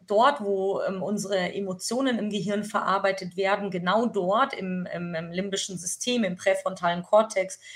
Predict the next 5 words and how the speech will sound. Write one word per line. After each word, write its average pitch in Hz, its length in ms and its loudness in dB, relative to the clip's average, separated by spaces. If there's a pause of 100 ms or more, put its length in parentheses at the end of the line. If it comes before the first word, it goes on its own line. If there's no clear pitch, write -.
(220)
liegt 233 400 -2
auch, 185 400 4
ähm, 180 340 0
unser 202 240 2
Geruchssinn. 180 720 -4